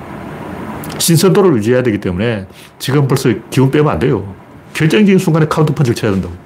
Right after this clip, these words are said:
지금 힘을 아껴야지. 그러니까 지금은 김한길이 먹든 윤호중이 먹든 상관없다는 거죠.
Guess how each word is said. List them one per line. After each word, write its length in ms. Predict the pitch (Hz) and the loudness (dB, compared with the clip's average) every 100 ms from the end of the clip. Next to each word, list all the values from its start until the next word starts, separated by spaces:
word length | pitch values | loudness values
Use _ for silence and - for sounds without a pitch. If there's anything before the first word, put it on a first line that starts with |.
| - - - - - | -20 -20 -20 -14 -6
지금 180 | - 131 | 0 4
힘을 200 | 147 156 | 4 4
아껴야지. 440 | 156 156 95 104 92 | 2 0 -2 -4 -10
그러니까 300 | - 117 - - - - | -6 -6 -6 -10 -18 -14
지금은 320 | - 127 143 | -2 2 2
김한길이 420 | - 98 147 165 113 | 2 2 4 4 2
먹든 300 | 92 151 113 | 2 2 2
윤호중이 520 | 117 143 139 151 143 | 2 2 0 2 2
먹든 460 | 95 - 135 127 92 - - - - | 0 0 0 0 -4 -12 -18 -18 -10
상관없다는 500 | - 113 156 196 196 | -2 2 2 2 0
거죠. 160 | 135 | -2